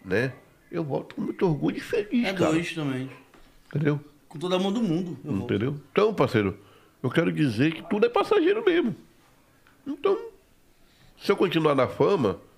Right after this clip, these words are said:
Speaker 1: agradeço. Se eu não continuar, agradeço do me-, mesmo jeito. Como eu falei, eu não, eu não fui, é, obcecado pela fama. Eu não comprei a fama, eu não busquei.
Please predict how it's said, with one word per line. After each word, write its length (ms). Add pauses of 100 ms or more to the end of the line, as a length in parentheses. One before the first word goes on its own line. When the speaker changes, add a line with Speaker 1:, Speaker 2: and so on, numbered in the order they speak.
(240)
Speaker 1:
agradeço. 640
Se 120
eu 60
não 100
continuar, 460
agradeço 480
do 80
me-, 160
mesmo 420
jeito. 220
Como 140
eu 40
falei, 340
eu 120
não, 240 (480)
eu 160
não 480
fui, 260 (680)
é, 420 (120)
obcecado 840
pela 260
fama. 400
Eu 60
não 100
comprei 680
a 40
fama, 360
eu 40
não 140
busquei. 520